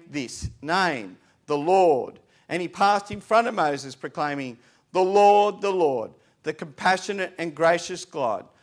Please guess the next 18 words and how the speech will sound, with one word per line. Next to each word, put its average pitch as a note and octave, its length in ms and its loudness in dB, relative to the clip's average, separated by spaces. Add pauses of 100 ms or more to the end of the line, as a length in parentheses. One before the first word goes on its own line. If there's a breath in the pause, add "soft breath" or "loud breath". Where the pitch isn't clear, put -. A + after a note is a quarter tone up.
(220 soft breath)
slow G3 460 6
to A3 160 2
anger, C#3 640 -2 (180)
abounding F#3+ 680 0
in F3+ 160 -8
love B2 360 -2
and C#3+ 200 -6
faithfulness, F3+ 920 -2 (380 soft breath)
maintaining F#3 680 -2
love F3 340 0
to G3 140 -8
thousands C#3 640 -6
and D3 180 -10
forgiving D#3+ 600 -6
wickedness, E3 600 -8 (160)
rebellion C3+ 720 -4 (160)
and C3 220 -10
sin. C3+ 640 -8